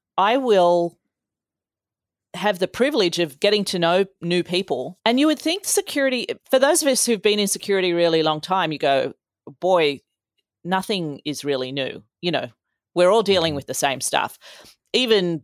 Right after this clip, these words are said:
Speaker 1: the breaches of today, well, you, if you went back fifteen years, we were seeing the same kinds of threat vectors and attack surfaces and blah, blah, blah fifteen years ago.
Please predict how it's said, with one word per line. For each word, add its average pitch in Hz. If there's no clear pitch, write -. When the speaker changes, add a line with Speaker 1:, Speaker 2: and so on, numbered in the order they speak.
Speaker 1:
the 156
breaches 175
of 147
today, 156
well, 135
you, 151
if 147
you 170
went 180
back 175
fifteen 165
years, 180
we 131
were 127
seeing 156
the 151
same 151
kinds 156
of 143
threat -
vectors 139
and 131
attack 147
surfaces 131
and 117
blah, 123
blah, 143
blah 147
fifteen 143
years 160
ago. -